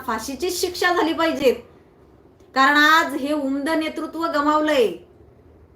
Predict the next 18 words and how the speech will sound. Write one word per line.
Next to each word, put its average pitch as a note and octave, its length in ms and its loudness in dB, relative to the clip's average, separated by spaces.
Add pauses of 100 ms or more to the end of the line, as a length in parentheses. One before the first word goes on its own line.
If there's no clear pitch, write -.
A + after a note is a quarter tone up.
(320)
भारताचं C#4+ 520 0
उद्याचं D4 420 -2
भविष्य C4+ 380 0
त्याच्या D#4 240 -2
हातामध्ये D4 440 -4
होतं. B3 400 0 (400)
इतका B3 280 0
हुशार D#4 440 2
मुलगा D#4 260 -2
तो D4 120 -4
होता, A#3+ 460 -6 (2500)
बुद्धिवान C#4 480 4
होता. C4 520 0
अशा D4 200 -4
मुलांची D4 520 -2
गरज C#4 400 -2
आहे, D#4+ 180 0
अशा D4 440 0